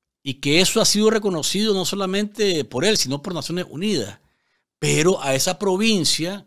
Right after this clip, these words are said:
que reconocía como estado hasta diciembre del dos mil veintiuno, la garroteó al revés y al derecho. Le sacó el provecho,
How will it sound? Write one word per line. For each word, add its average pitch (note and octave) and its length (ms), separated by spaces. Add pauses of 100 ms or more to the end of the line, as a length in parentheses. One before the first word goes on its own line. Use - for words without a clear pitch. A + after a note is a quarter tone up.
que C#3 100
reconocía C3 480
como E3 220
estado D3+ 480 (380)
hasta B2+ 380
diciembre C#3 380
del D#3+ 60
dos E3 100
mil F3 100
veintiuno, F3 360 (240)
la C#3+ 240
garroteó D3 720
al E3 160
revés C3+ 400
y G#3 80
al E3 140
derecho. F3+ 560 (520)
Le D3 100
sacó D3 380
el A3 200 (380)
provecho, G3 680